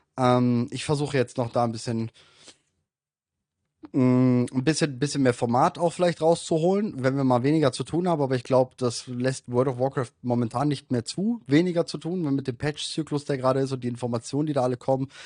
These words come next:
und wie viel Stuff sie bringen. Ähm, ich glaub, da sind wir dauerhaft technisch mit, mit den Themen durch. Ähm, es wird sich hier streamtechnisch ein bisschen, bisschen was ändern auf jeden Fall. Ich werde jetzt bald mit Greenscreen arbeiten und die Kamera von vorn haben und ein bisschen anderes Bild haben.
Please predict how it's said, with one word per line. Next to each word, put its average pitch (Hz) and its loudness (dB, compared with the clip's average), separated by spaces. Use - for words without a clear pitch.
und 127 0
wie 127 0
viel 185 -4
Stuff - -4
sie 139 -6
bringen. 139 -2
Ähm, 127 6
ich 127 -10
glaub, 123 -2
da 123 -2
sind 117 -4
wir 107 0
dauerhaft 117 0
technisch 117 -8
mit, 113 -4
mit 117 -4
den 113 -6
Themen 113 -4
durch. 123 -4
Ähm, 135 6
es 135 -2
wird 214 2
sich 143 -8
hier 139 -4
streamtechnisch 208 -4
ein 175 -8
bisschen, 170 -8
bisschen 185 -2
was 139 2
ändern 180 -2
auf 156 0
jeden 151 0
Fall. 147 0
Ich 131 -6
werde 131 -4
jetzt 120 -6
bald 127 2
mit 120 -8
Greenscreen 165 -2
arbeiten 156 2
und 131 0
die 123 -8
Kamera 131 -2
von 120 -6
vorn 151 -4
haben 143 -4
und 120 -8
ein 117 -10
bisschen 123 -6
anderes 120 -6
Bild 165 0
haben. 156 0